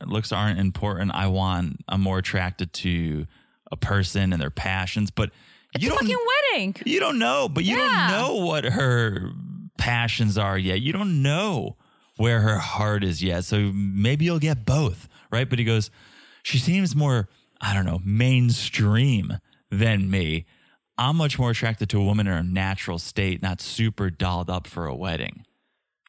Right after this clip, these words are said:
Speaker 2: He's such an asshole.
Speaker 1: Isn't it? Like, natural state, like, if she had a Band-Aid on her head, would,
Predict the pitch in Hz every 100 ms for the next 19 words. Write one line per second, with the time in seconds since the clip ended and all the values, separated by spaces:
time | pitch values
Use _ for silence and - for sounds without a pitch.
0 | _ - 311 622 508 285 220 139 104 165
1 | 180 175 - 139 156 180 175 180 156 151
2 | 127 _ _ _ 113 135 151 - 156 -
3 | 120 139 127 104 101 123 120 147 139 151
4 | 151 151 151 151 151 165 156 - - -
5 | 113 113